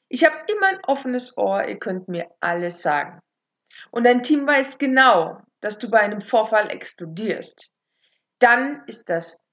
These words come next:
nicht kongruent. Einfach nicht stimmig.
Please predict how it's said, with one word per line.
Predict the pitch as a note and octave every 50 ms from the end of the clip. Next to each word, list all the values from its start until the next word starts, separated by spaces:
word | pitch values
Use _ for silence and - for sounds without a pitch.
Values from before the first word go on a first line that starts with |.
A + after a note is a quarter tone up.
| _ _ _
nicht | F#3 F3 F3+ G3 A3 B3 C4 C4+ C4 C4+ C4 C4+ - - - - - _ _ _ _ _
kongruent. | - G3+ F3 F3 E3+ E3+ E3+ - - - A3 A3+ G#3+ F#3 D#3 D#3 - - - _ _ _ _ _ _ _ _ _ _ _ _
Einfach | - G3 G3 F#3+ A3+ B3
nicht | A#3 A3+ -
stimmig. | - - C4+ B3+ G3 E3 D#3+ - - -